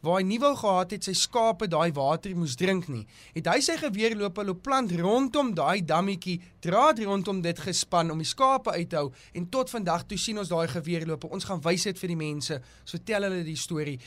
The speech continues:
Uh, Bousdorp, of baie mense spreek dit uit, Bowesdorp, die dorpie wat in agtien vierenzestig gestig is as 'n nuwe N G Kerk,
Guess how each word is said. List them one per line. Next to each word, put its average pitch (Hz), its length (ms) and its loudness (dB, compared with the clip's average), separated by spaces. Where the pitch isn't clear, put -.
Uh, 156 120 4
Bousdorp, 180 920 2
of 123 120 -12
baie 170 300 2
mense 170 300 -2
spreek 185 300 -4
dit 175 160 -6
uit, 135 180 -4
Bowesdorp, 180 680 -2
die 151 100 -10
dorpie 185 360 -4
wat 180 160 0
in 160 140 -2
agtien 196 380 -4
vierenzestig 208 840 -2
gestig 208 420 -2
is 190 160 -4
as 147 140 -4
'n 147 80 -4
nuwe 190 180 -2
N 214 180 -4
G 196 200 -4
Kerk, 196 300 2